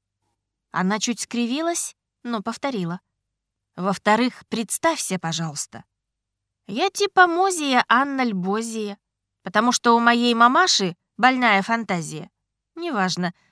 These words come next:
называйте просто Наль». М-да, с имечком девчонки и впрямь сказочно повезло. «Наль, тебе не кажется, что рабочий день уже кончился?» —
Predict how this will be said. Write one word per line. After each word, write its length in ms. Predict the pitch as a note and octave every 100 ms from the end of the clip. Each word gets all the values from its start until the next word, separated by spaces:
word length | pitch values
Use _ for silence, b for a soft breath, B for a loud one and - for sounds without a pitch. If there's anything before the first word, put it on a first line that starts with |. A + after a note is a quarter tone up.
| _
называйте 580 | A#3 A#3 B3 C4+ C4 A3+
просто 500 | F#3 A#3+ A#3+ - A3
Наль». 380 | G3 F3+ C#3+ C#3+ _ _ _ _ _ _ _ _
М-да, 520 | - A#3+ B3+ A#3 G#3+ G3 _ _ _ _ _
с 180 | - -
имечком 640 | A#3 D4+ D#4 - - C#4 B3+
девчонки 640 | C4+ - C#4 C4+ B3+ B3
и 180 | B3 G#3
впрямь 440 | - G#3 G3+ G#3
сказочно 680 | G#3 - G3 F3 E3+ - F3
повезло. 560 | F3+ E3+ E3 D#3+ D3 E3 _ _ _ _ _ _
«Наль, 360 | - A3 A#3 E3+ - _ _ _ _ _
тебе 320 | - G3+ A#3
не 140 | C4 C#4+
кажется, 500 | - E4+ C#4 - F#3
что 200 | - F#3
рабочий 440 | F#3+ F#3+ G#3 -
день 320 | F#3 G#3+ B3
уже 220 | A#3 G#3 A#3+
кончился?» — 840 | - A#3+ F3+ - D3+ - -